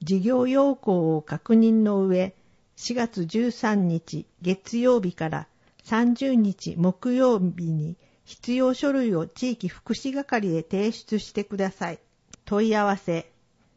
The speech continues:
町社会福祉協議会地域福祉係。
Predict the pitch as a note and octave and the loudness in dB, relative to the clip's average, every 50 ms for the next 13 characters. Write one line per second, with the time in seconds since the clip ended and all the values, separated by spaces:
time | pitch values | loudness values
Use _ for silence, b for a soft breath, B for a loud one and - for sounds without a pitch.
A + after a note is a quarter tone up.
0 | _ - - B3 B3 A3 F#3 - - - - G3 F#3 - A#3 A#3 A#3+ A3+ - - | _ -4 0 0 0 0 -2 -6 -8 -8 -8 -6 -4 -2 0 0 0 -2 -4 -8
1 | - - A3 - - G#3 - - A3+ G#3 G#3 G3+ F3+ F#3 - - E3 D3+ D3 - | -6 -6 -6 -4 -6 -8 -2 0 0 2 2 0 -4 -6 -8 -6 -6 -6 -8 -10
2 | _ b b b b b _ _ - - C4+ C#4 C#4+ - - E3+ D#3+ - - - | _ b b b b b _ _ -8 -2 0 0 0 0 -2 -6 -8 -8 -6 -4
3 | - B3 - - B3 G#3+ A3 G#3 - - E3+ D#3 C#3 - | -2 -2 0 0 0 0 0 -2 -2 -4 -4 -4 -6 -8